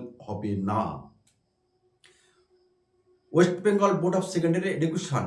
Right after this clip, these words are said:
গতকাল এক বিজ্ঞপ্তি জারি করে জানিয়ে দিয়েছে যে সম্পূর্ণটা হবে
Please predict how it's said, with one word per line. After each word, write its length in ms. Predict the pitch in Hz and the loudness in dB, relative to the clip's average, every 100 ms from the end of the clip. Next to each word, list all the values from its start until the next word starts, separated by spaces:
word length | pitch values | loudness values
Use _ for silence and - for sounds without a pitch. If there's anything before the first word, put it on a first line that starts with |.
| 95 - - - 120 | -6 -14 -20 -4 -2
গতকাল 380 | 143 - 170 170 143 | 0 -2 0 0 -2
এক 60 | 143 127 | -4 -4
বিজ্ঞপ্তি 380 | 135 175 175 160 143 | 0 0 0 -2 0
জারি 160 | 135 147 | 0 -2
করে 140 | 151 143 | -4 0
জানিয়ে 260 | 135 139 147 | 2 2 0
দিয়েছে 320 | 147 135 104 98 - - - _ - - | -4 -6 -6 -8 -10 -18 -20 _ -12 -2
যে 80 | 135 135 - - | -2 -2 -10 -4
সম্পূর্ণটা 800 | 190 196 - 208 208 202 202 185 - - - _ _ 135 - 127 | -2 -2 -4 -4 -2 -2 2 0 0 -8 -18 _ _ -20 -10 -2
হবে 240 | 143 135 | 0 0